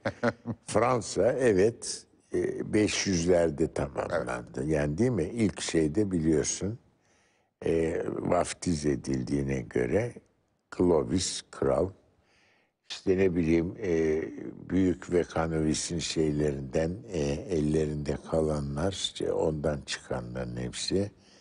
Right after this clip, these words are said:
Speaker 2: e, yazılanlar, o devrin şeyleri, kronikleri falan. Ama bu Fransa için çok özgün olan şey,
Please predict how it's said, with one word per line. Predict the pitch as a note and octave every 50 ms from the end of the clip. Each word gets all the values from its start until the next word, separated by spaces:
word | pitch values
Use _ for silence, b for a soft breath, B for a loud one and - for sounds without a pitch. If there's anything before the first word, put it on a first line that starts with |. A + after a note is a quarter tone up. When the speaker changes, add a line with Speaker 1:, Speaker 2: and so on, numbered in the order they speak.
| b b b b b b b b b _ - -
Speaker 2:
e, | E2+
yazılanlar, | E2 E2+ F2+ F#2+ G2 F#2+ E2+ E2 F2 E2+ D#2+ D2 C#2+ C#2+ C#2 D2 D#2 F2 G2 F#2+ F#2
o | - F#2 G2 D#2 B1+ -
devrin | C#2 C#2 C2+ C2 B1+ C#2 C#2
şeyleri, | C2 - - - C2+ B1+ A#1+ A#1 B1 C2 C2+ E2 G2+ G#2+ G2+ F2 E2+ E2 D#2+ D#2 D#2 D2 - _
kronikleri | - - F#2 F2 D#2+ D2 C#2 B1+ - - - D2 D2+ F2+ G2+
falan. | F#2+ - F#2+ F2+ E2+ D2+ C#2+ C#2 -
Ama | G#2 G2+ F#2 F#2 F2+ D#2+ D2+ D#2+
bu | G2 G2+ F#2 F2+ B B B B B B B B B B _ _
Fransa | - F#2 G2 A#2 B2 A#2 G2 - - F#2 F2+
için | F2 - - - - F#2 F2+
çok | E2 - - A2+ A2+ G2 -
özgün | G#2 G#2 F#2+ F2 F2+ F2 E2+ F2 E2+ G2 G#2 G#2
olan | G2 E2 D2+ D2+ D2+ D2+ D#2
şey, | D#2+ - - - - G2 A2 B2+